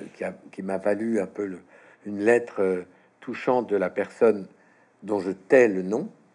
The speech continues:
dont je tairai le nom, euh, qui était le ministre en question, qui s'est senti un peu, euh, attaqué, alors que pas du tout. Euh, j'avais rendez-vous avec lui, euh, il voulait qu'on parle de quelque chose, quoi, je n'ai jamais su,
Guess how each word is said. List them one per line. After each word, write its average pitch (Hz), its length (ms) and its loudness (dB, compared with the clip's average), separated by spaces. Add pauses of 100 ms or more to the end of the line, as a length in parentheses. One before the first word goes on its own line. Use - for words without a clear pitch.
(140)
dont 90 160 -14
je 85 60 -12
tairai 92 380 -2
le 87 80 -6
nom, 117 260 -4 (800)
euh, 92 160 0
qui 95 120 -16
était 95 180 -6
le 95 60 -4
ministre 101 500 -8
en 92 80 -4
question, 151 760 -2 (320)
qui 113 120 -16
s'est 120 120 -4
senti 117 600 -2
un 110 80 4
peu, 120 480 2 (380)
euh, - 60 -18 (540)
attaqué, 135 480 2
alors 127 200 0
que - 80 -10
pas 107 160 -2
du 101 140 -6
tout. 156 300 0
Euh, 107 160 0 (400)
j'avais 113 180 4
rendez-vous 131 380 4
avec 110 320 2
lui, 135 260 -2 (360)
euh, 101 540 0 (380)
il 117 60 -12
voulait 110 280 2
qu'on 104 180 -4
parle 107 280 4
de 113 80 -2
quelque 104 340 0
chose, 123 400 -4 (240)
quoi, 107 320 2 (140)
je 101 80 -6
n'ai 95 140 -4
jamais 85 220 -4
su, 156 300 -2